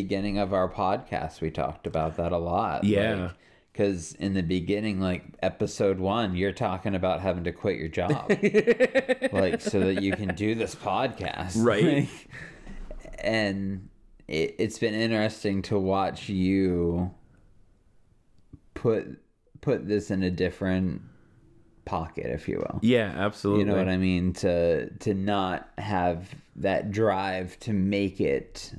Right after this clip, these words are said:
Speaker 1: something that's everybody's wa-, you know what I mean?
Speaker 2: Right, yeah.
Speaker 1: To not have that drive. You've done this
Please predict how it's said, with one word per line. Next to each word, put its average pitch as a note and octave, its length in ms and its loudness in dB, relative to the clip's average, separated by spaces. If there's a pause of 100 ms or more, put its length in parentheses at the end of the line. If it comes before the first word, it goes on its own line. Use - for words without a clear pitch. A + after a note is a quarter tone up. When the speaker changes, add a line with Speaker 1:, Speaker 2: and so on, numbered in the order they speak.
(140)
Speaker 1:
something F2 580 -2
that's D2 420 -4
everybody's D#2+ 840 -2
wa-, C2+ 280 -4
you G2 120 -2
know G2 100 2
what G#2 120 2
I G#2+ 80 0
mean? G#2 220 0
Speaker 2:
Right, A2 340 4
yeah. B2 280 2
Speaker 1:
To B2+ 100 4
not B2+ 360 0
have G2 320 -2
that E2 240 -2
drive. E2+ 380 0
You've G2+ 220 -2
done G#2 260 0
this G2 320 -4